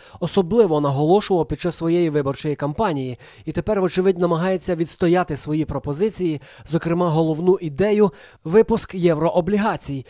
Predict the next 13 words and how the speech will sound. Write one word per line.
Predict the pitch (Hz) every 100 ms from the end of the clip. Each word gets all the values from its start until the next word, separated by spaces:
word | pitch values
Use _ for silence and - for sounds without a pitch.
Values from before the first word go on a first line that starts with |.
| - -
які | 160 185 185 -
з | 160
одного | 185 165 165
боку | 175 180
мають | 170 160 156
фінансувати | - 165 156 175 160 151
окремі | 180 175 165 151 139
великі | 139 151 127 131
проекти, | 147 165 196 - 196 180 - - 160
з | 190
іншого – | 240 - 214 214 - -
і | 175
насамперед, | 160 123 196 208 202 208 208